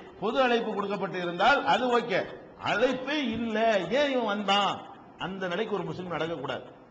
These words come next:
முஸ்லீமுடைய பண்பாடு எப்படி இருக்கனே, விருந்துக்கு போகும் பொழுது அழைச்சிருக்கிறாங்களா என்பதை பார்க்க வேண்டும்.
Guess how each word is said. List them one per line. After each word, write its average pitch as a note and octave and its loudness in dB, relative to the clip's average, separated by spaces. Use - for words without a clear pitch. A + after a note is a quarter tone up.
முஸ்லீமுடைய F3 0
பண்பாடு G3+ 2
எப்படி G3+ 0
இருக்கனே, G3+ 0
விருந்துக்கு G#3 0
போகும் E3 -4
பொழுது A3 0
அழைச்சிருக்கிறாங்களா F3 2
என்பதை D#3+ -2
பார்க்க E3 0
வேண்டும். G3 0